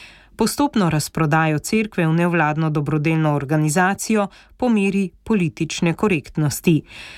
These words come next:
Skratka, sinodalna pot po Štrukljevih besedah zavrača drugi vatikanski koncil,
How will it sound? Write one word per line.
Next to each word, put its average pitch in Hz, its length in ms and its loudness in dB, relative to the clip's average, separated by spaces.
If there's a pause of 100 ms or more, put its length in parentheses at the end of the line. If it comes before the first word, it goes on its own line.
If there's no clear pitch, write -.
Skratka, 233 680 0
sinodalna 139 600 0
pot 180 320 -2
po 151 120 0
Štrukljevih 160 600 0
besedah 208 460 0
zavrača 180 580 0
drugi 208 300 0
vatikanski 151 720 -2
koncil, 214 460 0